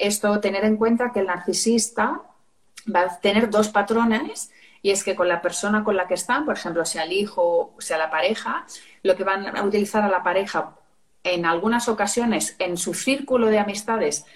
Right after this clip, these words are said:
van a utilizar a la pareja como trofeo, o al hijo como trofeo, en plan, mirar, tal, tal, tal,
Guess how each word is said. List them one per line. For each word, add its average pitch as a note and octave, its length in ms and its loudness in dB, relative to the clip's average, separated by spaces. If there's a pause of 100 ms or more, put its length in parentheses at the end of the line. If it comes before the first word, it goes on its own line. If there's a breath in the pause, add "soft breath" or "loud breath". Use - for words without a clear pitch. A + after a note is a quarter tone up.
(200 soft breath)
van F#3 160 0
a G#3 60 0
utilizar G3 360 0
a F#3 60 2
la F3+ 140 2
pareja F#3 360 -2
como E3 220 -2
trofeo, G#3+ 640 0 (320)
o D#3+ 100 2
al D3 140 0
hijo A#3 400 -2 (160)
como D#3+ 240 -2
trofeo, F#3+ 420 2
en G#3+ 80 2
plan, E3 220 0
mirar, E3+ 500 -2
tal, - 160 -6
tal, D#3+ 220 -2
tal, F3 180 0